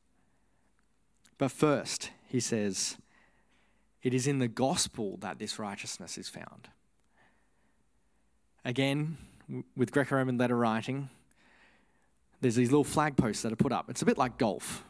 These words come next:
Uh, you kno-, you know where the letter is going to go by the flag po-, post that is put up. Only, whereas in golf, you're aiming for the flag post, in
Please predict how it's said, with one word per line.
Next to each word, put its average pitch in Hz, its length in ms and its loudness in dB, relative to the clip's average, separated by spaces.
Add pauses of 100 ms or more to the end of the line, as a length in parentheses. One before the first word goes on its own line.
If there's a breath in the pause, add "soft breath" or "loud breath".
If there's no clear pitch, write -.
(760 soft breath)
Uh, 104 260 0
you 147 220 4
kno-, 156 260 2
you 147 180 2
know 180 280 6
where 160 320 2
the 143 160 2
letter 139 320 4
is 120 100 2
going 135 260 4
to 131 100 2
go 123 320 4
by 107 220 2
the 107 80 -4
flag 127 540 -2
po-, 120 220 0 (320)
post 120 260 2
that 113 140 0
is 107 80 -4
put - 200 -4
up. 98 200 -2 (1400 soft breath)
Only, 190 560 6 (760 soft breath)
whereas 160 300 4
in 147 160 2
golf, 220 460 4
you're 139 280 6
aiming 202 340 4
for 196 100 0
the 196 80 6
flag 180 300 2
post, - 520 2 (1300 loud breath)
in 123 220 0